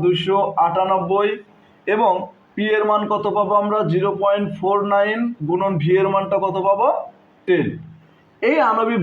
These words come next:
ভরটা যেটা আসবে আমাদের, তোমরা ক্যালকুলেশন করো। ক্যালকুলেশন করলে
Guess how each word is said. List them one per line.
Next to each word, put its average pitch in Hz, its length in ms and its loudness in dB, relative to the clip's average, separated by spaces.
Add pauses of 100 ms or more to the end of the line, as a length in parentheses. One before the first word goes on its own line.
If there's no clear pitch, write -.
ভরটা 190 360 0
যেটা 202 240 0 (120)
আসবে 190 220 2
আমাদের, 185 320 2
তোমরা 185 260 0
ক্যালকুলেশন 196 600 2
করো। 214 240 4 (640)
ক্যালকুলেশন 220 680 4 (140)
করলে 208 360 6